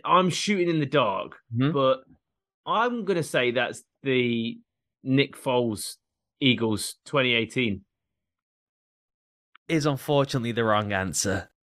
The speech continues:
Speaker 1: Oh, you bastard. Right,
Speaker 2: Max
Speaker 1: who, who is
Speaker 2: Unger
Speaker 1: it?
Speaker 2: was, Max Unger was the center on the early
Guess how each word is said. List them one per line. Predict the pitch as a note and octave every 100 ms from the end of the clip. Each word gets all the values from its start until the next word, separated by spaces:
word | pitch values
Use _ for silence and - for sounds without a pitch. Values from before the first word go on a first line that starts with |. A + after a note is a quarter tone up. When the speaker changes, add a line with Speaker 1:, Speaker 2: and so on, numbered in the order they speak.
| -
Speaker 1:
Oh, | C3 G2+
you | G2 G2
bastard. | A#2 _ _ _ - -
Right, | C3 C#3
Speaker 2:
Max | C3+
Speaker 1:
who, | E3+ -
who | A#3+
is | C#4+
Speaker 2:
Unger | D3+ A2+
Speaker 1:
it? | -
Speaker 2:
was, | - -
Max | D#3+ D#3
Unger | F3 E3
was | D3 C3+
the | B2
center | - D3+ D3 C#3+ C3 B2+ -
on | A#2 A2+
the | A#2 -
early | C3 C3 C3 B2+ B2+ A#2+ G#2+